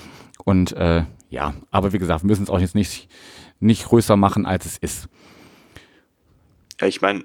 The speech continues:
Speaker 2: wenn's, wenn's noch irgendwelche besonderen Gründe hätte oder so, dann würden wir uns über die Aufklärung sicher auch freuen.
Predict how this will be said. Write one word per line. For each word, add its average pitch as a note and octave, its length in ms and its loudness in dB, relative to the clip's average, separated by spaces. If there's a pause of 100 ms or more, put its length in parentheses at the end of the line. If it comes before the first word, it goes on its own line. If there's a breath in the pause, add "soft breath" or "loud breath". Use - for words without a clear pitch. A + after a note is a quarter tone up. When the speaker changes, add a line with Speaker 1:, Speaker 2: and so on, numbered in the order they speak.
(140)
Speaker 2:
wenn's, G#2 320 -4
wenn's A#2+ 220 0
noch A#2 120 -4
irgendwelche A#2+ 400 2
besonderen G#2+ 420 -2
Gründe A2+ 280 2
hätte G#2 180 2
oder G#2+ 180 4
so, A2 200 -2
dann G2+ 200 -2
würden G#2 160 0
wir G#2+ 60 -4
uns G#2 160 -8
über A2 100 -4
die A2 140 0
Aufklärung - 480 -4
sicher G2 240 -2
auch G2+ 120 2
freuen. A2+ 340 -8